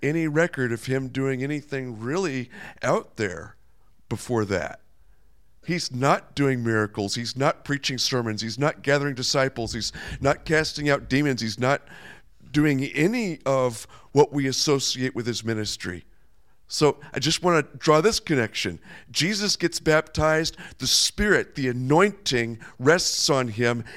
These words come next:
He is truly the Christ at that point. And right after that, he goes about demonstrating what it is to be the Christ, doing all the things I just told you about. And I,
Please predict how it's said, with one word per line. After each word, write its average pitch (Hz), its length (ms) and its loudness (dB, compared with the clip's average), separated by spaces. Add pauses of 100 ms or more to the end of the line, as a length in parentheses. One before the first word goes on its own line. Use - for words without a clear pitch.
(100)
He 208 200 0
is 202 320 2
truly 208 520 2
the 147 140 -2
Christ 175 760 4 (320)
at - 140 -2
that - 260 4
point. 160 540 0 (1800)
And 95 160 -8
right 147 160 2
after 135 240 0
that, 117 120 0
he 117 100 -4
goes 113 220 -4
about 104 360 -2 (260)
demonstrating 107 880 -2 (380)
what 123 180 2
it 120 140 0
is 117 160 0
to - 80 -10
be 110 120 -4
the 101 80 -4
Christ, 92 440 -6 (160)
doing 120 180 0
all 131 140 0
the 120 60 -4
things 120 260 -4
I 113 40 0
just 113 260 -6
told 117 260 -2
you 92 100 -2
about. 80 460 -10 (2750)
And 107 140 -4 (420)
I, 117 120 -2